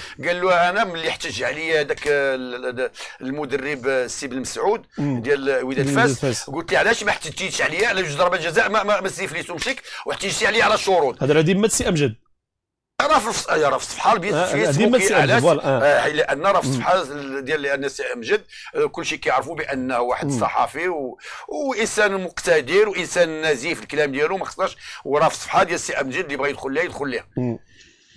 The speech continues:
Speaker 1: الا كنت السي، السي، السي كتعترف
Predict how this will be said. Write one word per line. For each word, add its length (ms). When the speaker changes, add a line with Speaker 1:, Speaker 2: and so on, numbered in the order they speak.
Speaker 1:
الا 180
كنت 260
السي، 680
السي، 580
السي 340
كتعترف 680